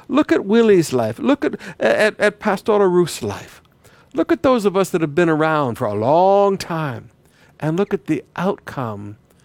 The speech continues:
of our life. Look at our families. Look at how God has blessed us. Look at the outcome. Look at the fruit of our life. Consider this. Is this the kind of fruit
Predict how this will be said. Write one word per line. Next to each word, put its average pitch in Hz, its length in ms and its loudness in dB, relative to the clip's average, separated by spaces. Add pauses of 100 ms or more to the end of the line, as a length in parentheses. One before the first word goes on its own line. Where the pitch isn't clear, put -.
(280)
of 143 160 -12
our 156 120 -8
life. 175 420 -12 (800)
Look 269 160 -8
at 262 60 -6
our 170 140 -4
families. 175 840 -10 (1300)
Look 254 180 -4
at 247 60 -2
how 214 160 -2
God 170 260 -6
has 135 180 -8
blessed 110 440 -10
us. - 320 -20 (540)
Look 262 180 -2
at 269 100 -4
the - 140 -6 (100)
outcome. 156 440 -4
Look 240 180 -2
at - 140 -8
the 226 100 -4
fruit - 720 -8 (120)
of 135 140 -6
our 131 140 -2
life. 123 420 -10 (600)
Consider 233 540 -2
this. - 460 -10 (460)
Is 147 180 0
this 233 200 0
the 262 120 -4
kind 214 320 -6
of 214 80 -2
fruit 151 400 -6